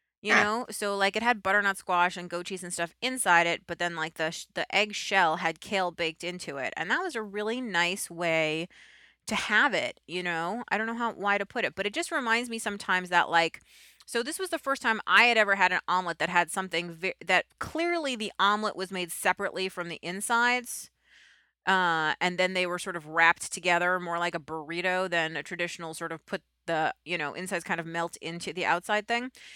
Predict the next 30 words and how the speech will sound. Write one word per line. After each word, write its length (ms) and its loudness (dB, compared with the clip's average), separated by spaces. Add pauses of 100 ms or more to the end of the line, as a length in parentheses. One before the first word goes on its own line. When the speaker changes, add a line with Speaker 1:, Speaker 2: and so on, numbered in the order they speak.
(240)
Speaker 1:
And 220 6
what 120 4
it 140 0
made 160 -2
me 120 -4
think 280 -2
about 560 6 (220)
was 380 0
actually 480 2
how, 720 2 (380)
um, 520 4 (180)
that 400 8
little 240 -4
innovation 640 -2
of 380 -2
putting 220 -6
the 80 -4
kale 340 -4
in 300 -4
separately 520 -2
and 140 -6
doing 200 -8
it 140 -8
that 220 6
way, 360 2
that's 180 4
the 80 -10
same 280 -4
as 160 -4
in 160 -4